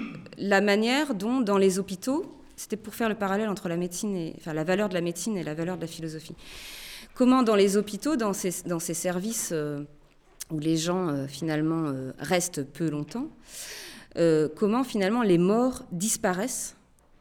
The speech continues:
euh, en catimini. C'est-à-dire, euh, euh, il faut absolument que, euh, la mort ne soit pas visible dans les hôpitaux. Pourquoi ? Euh, parce que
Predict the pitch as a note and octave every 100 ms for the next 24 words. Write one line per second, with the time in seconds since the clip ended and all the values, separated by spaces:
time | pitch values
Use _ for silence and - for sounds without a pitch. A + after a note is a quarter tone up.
0 | _ _ _ _ _ _ - D#3 C#3 -
1 | F#3+ F#3+ G#3+ - G3 F#3+ F3 E3+ - -
2 | - - - - - D3 F#3 F#3 C#3+ C#3+
3 | C#3+ - - - _ _ _ - - -
4 | F#3 - G3 F#3+ - G3+ G3+ B3 D#4 -
5 | G#3+ G3+ F3+ C#3+ C#3+ C#3+ F3 D#3+ F3+ B3
6 | E4 - - - F3+ F3+ G3 F3+ A3+ A#3+
7 | A#3 F3 G3+ G3+ G3+ F3 D3 D3+ - -
8 | D#3+ F3 E3+ - D#3+ D3 D#3 E3+ C4 D#4+
9 | - - - - - - F#2+ G#2+ - -
10 | - - - - - _ - D3+ F#3 -
11 | D#4+ F4